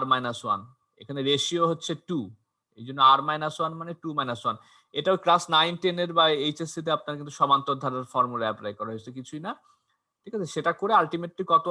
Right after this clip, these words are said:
আসছে? আমার টি এন এর ভ্যালু আসছে টু to the power n plus one minus two। টু যদি কমন নেই,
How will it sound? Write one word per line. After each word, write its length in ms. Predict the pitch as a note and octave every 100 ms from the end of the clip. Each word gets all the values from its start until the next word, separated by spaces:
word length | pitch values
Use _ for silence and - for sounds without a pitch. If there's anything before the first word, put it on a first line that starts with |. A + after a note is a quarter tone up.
| E3+
আসছে? 240 | - A3 D#4 _ _ _ _ _ _ _ _ -
আমার 160 | B2+ -
টি 80 | D#3+ D#3+
এন 80 | E3
এর 60 | E3+
ভ্যালু 160 | E3+ E3+ F3
আসছে 180 | E3+ F#3+ -
টু 60 | E3
to 60 | E3+ E3
the 80 | E3+
power 180 | E3+ E3 D3+ D3
n 20 | E3 -
plus 240 | E3 D#3+ - D#3+ E3+
one 100 | G3+ E3
minus 260 | C#3 C3+ -
two। 120 | B2+ G#2+ G#2+
টু 80 | C#3+ D#3
যদি 160 | D#3+ F3
কমন 240 | D3+ D3 E3 E3+
নেই, 120 | G3+